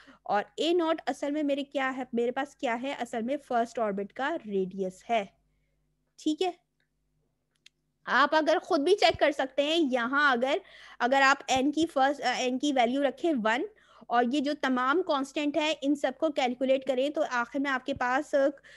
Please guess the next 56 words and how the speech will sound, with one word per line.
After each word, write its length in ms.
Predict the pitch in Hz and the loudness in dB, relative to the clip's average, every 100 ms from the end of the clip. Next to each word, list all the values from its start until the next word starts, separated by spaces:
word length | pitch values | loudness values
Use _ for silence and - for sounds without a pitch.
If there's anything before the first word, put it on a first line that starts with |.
| - - | -20 -2
जो 100 | 262 | 2
है 200 | 285 262 | 4 4
सॉल्यूशन 540 | 277 277 240 247 269 294 | 2 2 2 0 -2 0
में 100 | 294 | 0
आपके 180 | 262 269 | 0 -2
पास 220 | 269 285 | -2 -2
यही 380 | 214 226 247 294 | -4 -2 0 2
वैल्यू 360 | 262 240 247 247 | 4 2 0 0
जो 100 | 247 | 0
है 140 | 269 | 0
सॉल्व 320 | 269 233 208 | -2 -4 -2
होकर 280 | 196 190 196 | -4 -6 -8
आएगी। 280 | - - 214 | -8 -10 -10
ठीक 180 | - 311 | -4 -2
है, 100 | 359 - - - | -2 -4 -16 -6
तो 60 | 285 | -2
मैंने 200 | 294 311 | 0 2
क्या 180 | 311 | 2
किया, 180 | 285 339 | 2 0
जो 120 | 339 | 0
पीछे 300 | 349 277 247 | -2 -2 -2
मेरे 160 | 320 285 | 0 0
पास 220 | 294 302 | 0 -4
इक्वेशन 480 | 285 269 262 - 302 | -4 -2 -2 -2 -2
आ 80 | 269 | -2
रही 160 | 240 | -4
थी, 220 | 247 285 311 | -4 -2 -2
सब्स्टिट्यूटिंग 580 | 262 - 262 285 302 | -4 -4 -4 -2 -4
इक्वेशन 340 | 262 269 254 277 | -2 0 0 0
नंबर 220 | 254 269 | -2 -2
सेवन, 400 | 277 233 214 208 - - - | -2 -4 -6 -10 -14 -14 -4
इस 160 | 269 - | -4 0
वैल्यू 260 | 254 240 277 | 0 0 2
को 80 | |
उठा 240 | 320 311 262 | 0 0 -2
के 120 | 311 | -2
मैंने 180 | 302 302 | -2 -2
क्या 180 | 285 247 | -2 -2
किया, 320 | 262 294 349 | -2 0 0
जो 120 | 320 | 0
पीछे 260 | 277 247 302 | -4 -4 -2
इक्वेशन 320 | 269 254 277 | 0 -2 -2
नंबर 220 | 262 277 | -2 -4
सिक्स 340 | 269 311 - | -4 -8 -2
आ 60 | 285 | -2
रही 160 | 233 240 | -2 -2
थी, 140 | 294 | -2
वहाँ 340 | 226 220 269 | -2 -4 -4
मैंने 360 | 285 240 233 339 - - - | -4 -4 -6 -8 -10 -14 -6
ये 160 | 214 269 | 0 2
वैल्यू 320 | 240 220 294 | 2 0 -2
पुट 260 | - 254 - | 0 -2 0
कर 200 | 185 165 | -6 -4
दी। 140 | - | -6
अब 140 | 220 | -4
देखिए, 280 | 220 220 320 | -2 -2 -4